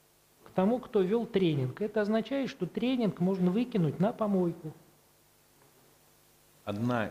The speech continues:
Speaker 2: из ситуаций, которые у нас в базовых, э, форматах запрещены анкеты обратной связи, когда кто-нибудь из наших тренеров выезжает на, э, ну, в регионы, куда-то ещё.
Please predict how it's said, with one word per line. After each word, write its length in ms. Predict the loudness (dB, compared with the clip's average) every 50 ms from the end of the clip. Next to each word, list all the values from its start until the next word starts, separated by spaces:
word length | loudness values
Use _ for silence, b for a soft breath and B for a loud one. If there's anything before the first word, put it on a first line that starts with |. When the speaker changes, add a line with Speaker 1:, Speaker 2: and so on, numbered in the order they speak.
| -4 -8
Speaker 2:
из 120 | -10 -10
ситуаций, 500 | -10 -12 -8 -6 -4 -4 -4 -6 -8 -8
которые 420 | -8 -8 -10 -8 -8 -6 -4 -4 -2
у 40 | -2
нас 200 | -2 -4 -4 -6
в 420 | -12 -16 -16 -14 -14 -14 -8 -4
базовых, 540 | -2 0 0 -2 -4 -6 -6 -8 -8 -10 -14 -16 -18 -14 -10
э, 100 | -10 -10 -10 -8 -6
форматах 380 | -4 -2 -2 -2 -2 -4 -8 -10
запрещены 600 | -10 -12 -10 -8 -6 -6 -4 -4 -2 -2 -2 -2
анкеты 440 | -2 -4 -4 -4 -6 -6 -6 -6 -8
обратной 400 | -8 -6 -4 -6 -4 -4 -6 -8
связи, 280 | -6 -6 -6 -4 -6 -6
когда 480 | -6 -8 -8 -6 -2 0 0 0 0 B B B B B B -8
кто-нибудь 400 | -2 0 2 2 0 -2 -4 -6
из 80 | -8 -6
наших 240 | -6 -6 -6 -8 -10
тренеров 360 | -8 -6 -4 -2 0 -2 -2 -4 -6 -8 -6
выезжает 580 | -4 -4 -4 -4 -4 -2 -2 0 0 0 -2 -2 -6 -14 -14 -10
на, 460 | -6 -4 -4 -2 -2 -4 -4 -4 -6 -6 -8 -10
э, 340 | -10 -10 -10 -10 -10 -8 -4
ну, 80 | -4 -4
в 200 | -4 -4 -6 -8
регионы, 400 | -8 -4 0 0 2 2 2 0
куда-то 320 | -4 -6 -8 -10 -10 -10 -10
ещё. 200 | -12 -14 -14